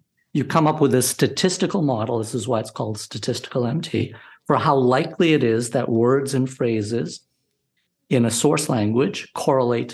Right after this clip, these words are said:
to words and phrases in a target language, and then how highly words and phrases in that target language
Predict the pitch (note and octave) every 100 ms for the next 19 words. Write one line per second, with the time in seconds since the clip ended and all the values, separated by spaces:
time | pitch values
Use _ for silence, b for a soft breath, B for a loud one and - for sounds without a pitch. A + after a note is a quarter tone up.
0 | - A#2+ A2+ G#2+ G#2+ A#2+ B2 G#2+ G#2 G#2
1 | - A2+ G#2+ - B2 G2 G#2+ - G2+ B2+
2 | D3+ - B B - _ _ D3 B2+ A2
3 | F#3 G#3 B2+ D#3 D#3 - - C#3 C3+ -
4 | D#3 D3+ C#3 B2 A#2 C3+ C#3+ B2+ B2+ A#2+
5 | B2 A#2 A#2 A2+ D3+ C#3 C3 - - F#3+
6 | D3 - A2 G#2+ A#2 A#2+ -